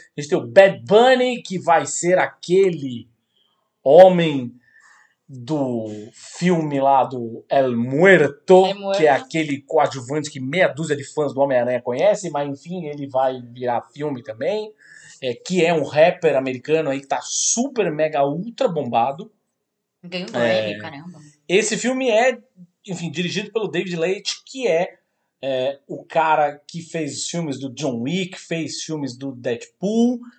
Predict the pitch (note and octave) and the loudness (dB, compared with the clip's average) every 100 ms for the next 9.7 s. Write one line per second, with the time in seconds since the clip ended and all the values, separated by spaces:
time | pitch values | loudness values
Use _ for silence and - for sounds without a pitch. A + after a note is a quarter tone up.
0 | _ A#3 C#4 C#4 C#4+ D4 C#4+ C#4+ C#4+ F4+ | _ 0 2 2 0 0 0 -2 -4 -4
1 | A#3 F3+ E3 E3+ F#3+ F#3 F3 A#3+ B3 D3 | 2 2 2 0 0 0 -2 -2 -2 -4
2 | G2 - C#3+ C3 F#3 E3 A#2 C4 A3 D3 | -8 -12 -8 -4 -2 -2 -4 -8 -10 -12
3 | D#3 - E3 D#3 D#3 - - D#3 - - | -14 -16 -6 -2 -2 -4 0 0 0 -2
4 | D#3+ - G#3+ G3+ - F#3+ F3+ F3 E4 - | -6 -4 -2 0 0 0 0 -2 0 2
5 | C#4+ C#4 A3+ F3+ G3 D#3 D#3 G#3 - B3+ | 2 0 -4 -4 -4 0 4 4 2 -6
6 | - F#3+ G3+ G#3 F#3+ F3+ F#3 D3+ D3+ F3+ | -6 -4 -4 -4 -8 -8 -6 -4 -4 -6
7 | E3 E3 - - F#3 F3+ - D#3+ F3 E3+ | -4 -6 -6 -4 -2 -2 -6 -8 -8 -10
8 | - _ A#3+ A#3+ A#3 A3+ G#3 G#3+ C4+ C4+ | -16 _ -2 2 4 4 4 6 6 8
9 | C4+ - A#3+ G#3 A#3 A#3+ - | 6 6 2 -2 -2 -4 -8